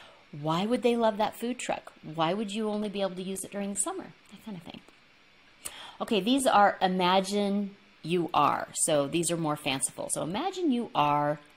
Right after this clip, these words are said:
a mermaid. Write a diary entry or several about life in the ocean. You're a dragon.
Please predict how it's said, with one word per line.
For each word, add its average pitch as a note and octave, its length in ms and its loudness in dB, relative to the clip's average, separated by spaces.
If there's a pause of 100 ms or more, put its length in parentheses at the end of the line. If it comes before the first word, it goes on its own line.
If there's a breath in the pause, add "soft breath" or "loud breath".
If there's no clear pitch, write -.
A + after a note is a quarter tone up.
a D#3+ 60 2
mermaid. D#3 520 0 (720 loud breath)
Write D3 220 2
a C#4 80 4
diary F3 680 2
entry C#3+ 520 -4
or G3 140 -2
several F3+ 480 -2 (460)
about B3+ 240 4
life B3+ 200 2
in C4+ 80 2
the C#4 140 4
ocean. D#4+ 400 -4 (880)
You're D3+ 160 0
a C#3 60 0
dragon. D3 760 2